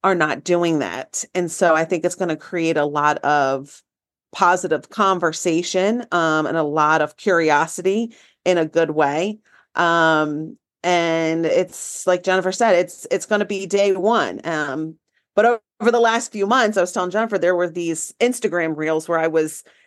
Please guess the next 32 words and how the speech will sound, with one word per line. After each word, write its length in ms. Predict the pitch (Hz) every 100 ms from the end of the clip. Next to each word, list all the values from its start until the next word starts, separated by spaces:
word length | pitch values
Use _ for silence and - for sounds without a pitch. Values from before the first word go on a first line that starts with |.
| _
sending 500 | - - 240 240 185
her 180 | 208 170
before 320 | 165 180 170
this 160 | 156 -
kinda 220 | 180 170
all 180 | 165 165
came 300 | - 185 165
about, 540 | 143 170 196 170 -
where, 480 | 175 165 160 156 - _ _ -
you 80 |
know, 80 | 185
people 300 | - 214 202
were 140 | 180 -
interviewing 560 | 220 220 190 202 180 190
hairstylists 880 | 196 185 - 180 170 165 156 -
and 160 | 160 160
nail 260 | 196 185
techs, 680 | 180 - 160 156 - - - _ _ -
um, 560 | 160 156 151 135 135 139 -
and 300 | 170 160 156
I 60 |
think 160 | 147 160
maybe, 240 | 175 151
like, 220 | 160 147 -
lash, 800 | 175 190 190 180 - - - - _ _ _
uh, 500 | 165 160 147 131 127 151 _
consultants, 920 | 202 165 185 170 - 170 160 - - _ _ _ _ -
where 420 | 170 196 185 196
they 160 | 180
were 120 | 220 233
saying 480 | 214 214 214 196 -
that's 520 | 170 196 - -